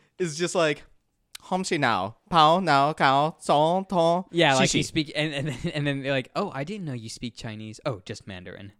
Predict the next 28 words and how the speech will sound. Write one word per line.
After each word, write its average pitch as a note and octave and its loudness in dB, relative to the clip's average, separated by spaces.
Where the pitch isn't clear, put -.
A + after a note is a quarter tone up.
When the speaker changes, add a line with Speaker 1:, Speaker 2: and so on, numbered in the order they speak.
Speaker 1:
Yeah. F3 4
Speaker 2:
It's E3 -8
like G3 2
Speaker 1:
And A#3 2
it's - -2
totally, A3+ 2
like, F3+ 2
it E3+ -2
sounds D#3 0
so C#3+ 0
fake B2+ -4
the C#3+ -4
way F#3 6
Speaker 2:
I - 6
know, G3 6
Speaker 1:
that F3 6
he's D#3 2
Speaker 2:
it's B2+ -2
like, F3+ 6
Speaker 1:
doing B2+ 2
Speaker 2:
I, F#3 4
Speaker 1:
it, F#3+ -2
too. - -2
Speaker 2:
like, - 0
knowing G3+ 4
the A3+ 4
nineteen E3+ 0
nineties, F3+ -4